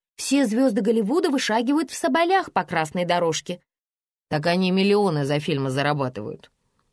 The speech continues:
И у тебя шматья полно, шкаф скоро треснет". "Хочу проявить милосердие. Раздать свой гардероб бедным, нищим, голодным.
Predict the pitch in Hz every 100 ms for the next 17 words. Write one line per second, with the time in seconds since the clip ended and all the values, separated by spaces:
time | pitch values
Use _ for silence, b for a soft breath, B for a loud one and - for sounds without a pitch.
0 | _ - 294 285 302 294 285 254 233 208
1 | 175 151 139 135 127 - 269 269 - -
2 | 160 147 156 139 131 - - _ _ _
3 | - 247 294 262 254 247 320 - 220 208
4 | - 151 143 131 185 - _ _ _ 370
5 | 403 381 240 247 175 208 226 220 180 214
6 | 190 233 277 403 220 185 262 233 202 254
7 | 277 247 254 277 - 349 294 262 185 160
8 | 170